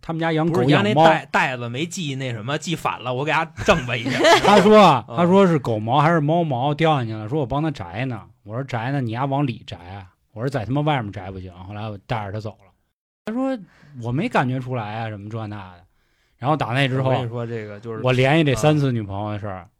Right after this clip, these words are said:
Speaker 1: 我觉得这小丫呢不是好人。
Speaker 2: 没揍丫呢啊。
Speaker 1: 揍下不去手，确实，你就是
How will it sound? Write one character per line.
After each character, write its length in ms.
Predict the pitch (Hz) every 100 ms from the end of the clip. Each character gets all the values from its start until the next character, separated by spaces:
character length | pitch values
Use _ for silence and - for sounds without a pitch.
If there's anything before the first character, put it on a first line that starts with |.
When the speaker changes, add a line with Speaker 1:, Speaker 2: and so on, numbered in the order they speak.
| 98
Speaker 1:
我 120 | 92
觉 180 | 90 101
得 160 | 104 101
这 340 | 107 98 92 -
小 240 | - 92
丫 240 | 104 107
呢 40 | 104
不 40 |
是 40 | -
好 60 |
人。 120 | 143
Speaker 2:
没 40 | 104
揍 220 | 120 123
丫 220 | 113 113
呢 140 | 107 104
啊。 260 | - - - _
Speaker 1:
揍 460 | - 277 294 147 123
下 280 | 135 131
不 60 | 113
去 140 | 113
手， 300 | 104 113 -
确 180 | 95 104
实， 180 | 95 95 90 98
你 120 | 123
就 160 | 190
是 200 | 196 156